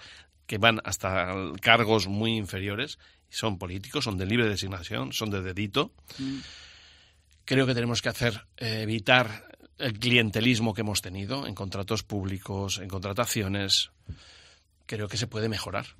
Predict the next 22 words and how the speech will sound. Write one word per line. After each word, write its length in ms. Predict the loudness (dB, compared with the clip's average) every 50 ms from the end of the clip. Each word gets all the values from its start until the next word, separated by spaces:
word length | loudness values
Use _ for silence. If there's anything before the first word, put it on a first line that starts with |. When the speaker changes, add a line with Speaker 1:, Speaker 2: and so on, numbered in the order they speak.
| -20 -16 -12
Speaker 1:
sin 180 | -8 -4 -2 -2
lugar 220 | -2 -2 -2 -2
a 40 | -2
dudas, 220 | -2 -2 -2 -2
el 80 | 0 0
estatuto. 400 | 0 0 0 0 -2 -2 -2 -4
Creo 200 | -2 0 0 0
que 100 | 0 -2
tiene 180 | -2 -2 -2
que 100 | -2 -2
dar 120 | -2 -2 -2
más 200 | -2 -4 -2 0
libertad 420 | 2 4 4 4 2 0 -2 -2 0
a 60 | 0
la 80 | 0 0
Speaker 2:
Mm. 40 | 2
Speaker 1:
gente 380 | 2 2 0 0 -2 -8 -14 -16 -20 _
para 220 | -2 -2 -2 -2 -4
que 140 | -6 -6 -4
no 240 | -2 -2 0 2 2
se 140 | 2 2 2
exija, 420 | 0 -2 -2 -2 -2 -2 -4 -4